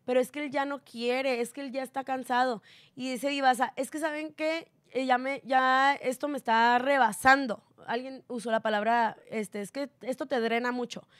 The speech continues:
Y dice, "Es que esto ya me está rebasando porque ellos hablan solo de estrategias y la verdad, pues como que no, yo ya no quiero ese juego, yo ya no quiero hacerlo". Y entonces le dicen, "Bueno, pues trata como de, de diversificar, de separarte". Y dijo, "Bueno, voy a ver si la próxima semana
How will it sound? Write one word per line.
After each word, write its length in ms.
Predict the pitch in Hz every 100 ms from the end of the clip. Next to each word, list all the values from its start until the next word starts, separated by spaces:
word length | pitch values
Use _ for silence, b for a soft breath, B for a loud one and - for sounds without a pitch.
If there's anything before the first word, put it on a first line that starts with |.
| b b b
Y 80 | 247
dice, 100 | 254
"Es 80 | 269
que 80 | 302
esto 140 | 339
ya 100 | 302
me 80 | 302
está 180 | - 285
rebasando 580 | 294 285 - 254 254
porque 360 | 262 269 240 208 b b b b _ _
ellos 340 | 269 294 320 302
hablan 300 | 285 311 311
solo 200 | 294 294
de 100 | 294
estrategias 840 | 262 226 240 247 247 269 254 254 -
y 220 | 247 247
la 120 | 233
verdad, 400 | 226 226 240 254 _ _ _ _
pues 160 | 285 -
como 300 | 285 247 -
que 100 | 240
no, 720 | 240 247 254 277 294 294 277
yo 120 | 247
ya 160 | 277 311
no 160 | 330 -
quiero 220 | 349 349
ese 160 | 349
juego, 360 | 330 349 330 180
yo 100 | 220
ya 140 | 262 269
no 160 | 285
quiero 180 | 254 285
hacerlo". 340 | 269 277 254 - b b b b b b
Y 100 | -
entonces 320 | 302 320 320 339
le 80 |
dicen, 240 | 349 320 311
"Bueno, 220 | 339 392
pues 180 | 349 277
trata 380 | 277 262 320 311
como 200 | 349 320
de, 280 | 269 208 _ _ _ _ _
de 180 | 240 247
diversificar, 840 | 254 240 214 - 226 233 240 262
de 180 | 302 254
separarte". 680 | - 208 226 240 262 269 320
Y 60 | 262
dijo, 180 | 220 247
"Bueno, 320 | 294 330 285
voy 220 | - 277
a 80 | 302
ver 160 | 302 285
si 100 | 302
la 120 | 247
próxima 440 | 262 262 320 311
semana 420 | 294 285 277 240